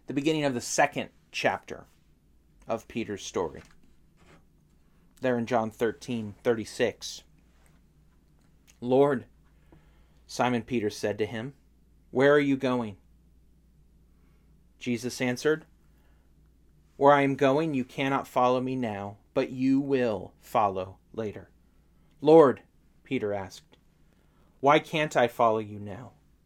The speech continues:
I will lay down my life for you."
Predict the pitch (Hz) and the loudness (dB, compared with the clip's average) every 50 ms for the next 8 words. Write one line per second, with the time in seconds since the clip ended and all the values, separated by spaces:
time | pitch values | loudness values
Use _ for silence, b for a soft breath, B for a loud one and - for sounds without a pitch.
0 | _ _ _ B B B B B B - 151 165 185 185 175 165 143 139 143 151 | _ _ _ B B B B B B 4 6 6 6 6 6 4 2 2 4 8
1 | 170 180 185 190 196 147 - 180 170 160 160 165 165 165 156 147 139 123 127 117 | 8 10 10 8 6 6 4 4 4 6 6 6 4 4 4 4 4 4 2 0
2 | 117 123 131 143 151 185 190 180 - - - - 139 131 120 107 107 98 - | 0 2 4 8 8 8 8 6 4 -4 -8 -4 -4 -4 -4 -4 -8 -10 -12